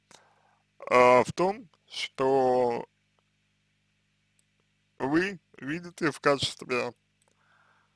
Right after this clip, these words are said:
значения отношений.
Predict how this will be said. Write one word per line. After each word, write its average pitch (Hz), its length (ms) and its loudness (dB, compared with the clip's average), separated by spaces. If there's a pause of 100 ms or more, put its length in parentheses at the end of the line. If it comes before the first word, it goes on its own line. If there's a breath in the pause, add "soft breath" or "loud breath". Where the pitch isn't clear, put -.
(460)
значения 151 1000 0 (1900 loud breath)
отношений. 139 680 2